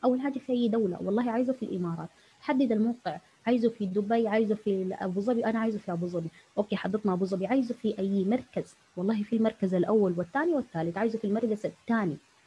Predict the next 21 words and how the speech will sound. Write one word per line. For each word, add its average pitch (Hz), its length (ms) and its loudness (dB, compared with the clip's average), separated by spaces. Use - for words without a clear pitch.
حيقول 190 320 0
لك 254 120 0
حدد 233 340 -2
اليوم، 220 460 4
أنت 240 140 0
عايز 214 140 -4
تمتحن 220 320 -4
في 208 240 -8
أي 233 260 2
يوم، 165 160 0
والله 226 280 2
أنا 240 80 0
عايز 226 180 0
أمتحن 262 300 -2
في 262 180 -4
يوم 185 220 2
اثنين 240 340 0
اثنين 285 380 0
عشرين 302 260 -4
واحد 220 240 -4
وعشرين، 165 380 -8